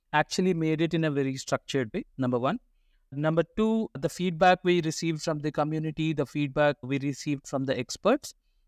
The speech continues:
on how do we not just boast about the product, how do we sell the benefits better, which are the most important ones, how do we structure the, you know, ho-, which one should be on the top, which one should be, you know,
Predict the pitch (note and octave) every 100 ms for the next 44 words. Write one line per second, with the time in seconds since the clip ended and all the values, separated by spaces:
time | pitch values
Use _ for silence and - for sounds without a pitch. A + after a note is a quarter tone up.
0 | - D3 D3+ D#3 D3 - E3 F3+ F#3 F3+
1 | F#3 F3+ - _ _ _ D#3+ D#3+ E3 C#3
2 | E3 - B2 D3 D#3+ - E3+ D#3+ D3+ D#3+
3 | C#3+ C#3+ C#3 C3+ - D3 D3+ D3+ D#3 -
4 | D#3 D#3 D3+ C3 C#3 C#3 D#3+ - B2+ A#2+
5 | C3 B2+ C3 _ _ - D3 E3+ D#3 D#3
6 | D3+ D3 C#3+ D3 C3+ C#3 C3 C3+ - B2+
7 | B2+ A#2+ D3 D3+ D3+ D#3 - D#3 - E3+
8 | D#3+ - _ - C3 C3+ D#3 G3 B3+ _
9 | _ - C3+ D3 C3 C3+ E3 - G3 F#3
10 | - D#3+ E3 D#3+ D#3 D3+ C#3+ - D#3+ -
11 | F3 D#3+ - D#3+ D3 E3 D#3+ D3+ A3+